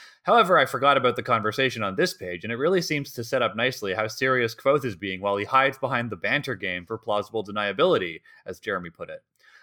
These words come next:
I'm looking forward to discussing further when the later scene comes up. Hope y'all are well, and thanks for the podcast. Signed, Josh the Bird.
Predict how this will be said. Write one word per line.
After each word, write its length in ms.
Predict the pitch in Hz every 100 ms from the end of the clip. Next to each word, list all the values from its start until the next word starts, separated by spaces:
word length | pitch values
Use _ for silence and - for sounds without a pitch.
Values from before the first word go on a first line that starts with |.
| -
I'm 60 | 127
looking 200 | 139 143
forward 280 | 147 135 127
to 60 |
discussing 400 | 120 - 127 113
further 260 | 110 123 110
when 100 | 104
the 80 | 98
later 220 | 104 107
scene 200 | - 90
comes 240 | 87 87
up. 220 | 95 82 _ _ _ _
Hope 140 | 113
y'all 140 | 120 113
are 60 |
well, 200 | 120 156
and 80 | 147
thanks 220 | 131 123
for 60 | 117
the 100 | 117
podcast. 480 | 92 82 - - -
Signed, 500 | - 107 104 101 92 _ _ _ -
Josh 300 | 85 92 -
the 100 | 85
Bird. 320 | 90 -